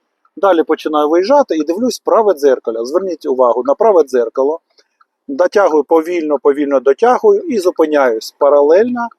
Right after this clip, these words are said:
проїзній частині. Так, паралельно бордюру та припаркована автомобілем. Далі вимикаю показчик повороту. Обов'язково вмикаю правий показчик повороту, перша передача, лівий показчик повороту, вибачаюсь, перша передача і далі продовжую рух. Продовжую рух,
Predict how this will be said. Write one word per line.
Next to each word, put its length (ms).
проїзній 340
частині. 540
Так, 180
паралельно 420
бордюру 420
та 120
припаркована 520
автомобілем. 560
Далі 380
вимикаю 400
показчик 380
повороту. 480
Обов'язково 640
вмикаю 380
правий 300
показчик 460
повороту, 420
перша 340
передача, 600
лівий 240
показчик 380
повороту, 340
вибачаюсь, 420
перша 240
передача 520
і 80
далі 280
продовжую 580
рух. 160
Продовжую 500
рух, 300